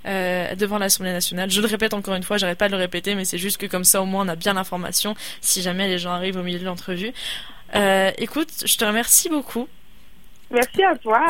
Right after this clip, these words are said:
Speaker 1: Ça m'a fait, euh, ça m'a fait vraiment plaisir d'en parler avec toi. Et puis, de toute façon, on se reparle une autre fois parce qu'il y a encore, euh, la manifestation contre la loi vingt et un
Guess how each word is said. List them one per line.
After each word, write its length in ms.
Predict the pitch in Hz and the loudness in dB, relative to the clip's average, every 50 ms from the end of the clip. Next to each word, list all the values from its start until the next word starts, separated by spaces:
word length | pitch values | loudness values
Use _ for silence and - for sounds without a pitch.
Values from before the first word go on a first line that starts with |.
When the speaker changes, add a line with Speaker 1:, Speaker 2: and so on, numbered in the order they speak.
| 311 277 262 | 4 2 2
Speaker 1:
Ça 80 | 214 202 | 0 -2
m'a 160 | 202 196 202 | -2 -2 -4
fait, 340 | - - 220 226 226 214 196 | -4 -4 -4 -2 0 0 2
euh, 160 | 185 185 185 | 2 0 0
ça 160 | 185 - 208 | -2 -2 -2
m'a 80 | 185 196 | -4 -4
fait 220 | - - 196 190 | -2 -2 -4 -2
vraiment 260 | 196 208 226 247 240 | -2 -2 -2 -2 -2
plaisir 340 | 226 - 214 220 202 220 220 | -2 -4 -4 -2 -2 -2 -2
d'en 120 | 202 202 196 | -2 -2 -2
parler 220 | 208 202 196 196 | -2 -2 0 0
avec 220 | 190 185 180 180 | 0 0 -2 -4
toi. 200 | - - 254 269 | -2 -2 -2 -2
Et 20 | 233 | -2
puis, 140 | - - 196 | -4 -6 -8
de 60 | - | -8
toute 100 | - - | -2 -2
façon, 280 | 190 202 - 247 269 277 - - - - - - | 0 2 2 0 0 -4 -6 -8 -10 -10 -8 -2
on 120 | - 220 | 2 2
se 80 | - - | 2 2
reparle 260 | 277 269 311 320 311 | 2 0 0 0 0
une 80 | 269 233 | 0 -2
autre 240 | 220 - - 214 | -2 -2 -4 -4
fois 220 | - - 262 311 - | -4 -2 -2 -2 0
parce 260 | 277 240 220 - - | 2 4 4 2 2
qu'il 140 | - 277 294 | 2 0 2
y 80 | 269 | 4
a 100 | 220 202 | 2 2
encore, 480 | 196 208 214 - 247 247 247 254 233 226 | 2 0 -2 0 2 2 2 2 0 0
euh, 180 | 220 196 190 190 | 0 0 0 -2
la 200 | 196 202 214 220 | 0 0 0 0
manifestation 640 | 226 226 220 - 226 214 - - 208 - 233 240 | 0 -2 -2 -2 -2 -2 0 0 0 0 0 -2
contre 280 | 226 208 208 - - 208 | -2 -4 -4 -4 -2 -2
la 120 | 196 190 | -2 0
loi 100 | 196 220 | 0 0
vingt 260 | 226 220 214 196 - 196 | 0 0 -2 -2 -2 -2
et 60 | 196 | 0
un 160 | 202 220 | 0 0